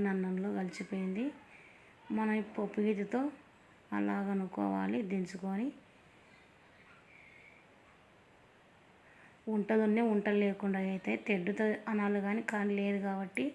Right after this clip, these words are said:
నేను ఇక్కడ వచ్చేసి పప్పు గిద్దతో రాముతున్నాను. ఉంటలు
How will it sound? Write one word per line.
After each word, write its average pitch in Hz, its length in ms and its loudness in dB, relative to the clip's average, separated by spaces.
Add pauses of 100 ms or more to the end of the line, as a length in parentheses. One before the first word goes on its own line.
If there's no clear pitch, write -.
(600)
నేను 208 200 0
ఇక్కడ 208 200 -2
వచ్చేసి 208 260 -2 (100)
పప్పు 202 280 -2
గిద్దతో 202 340 -4
రాముతున్నాను. 196 580 -2 (1300)
ఉంటలు 208 260 2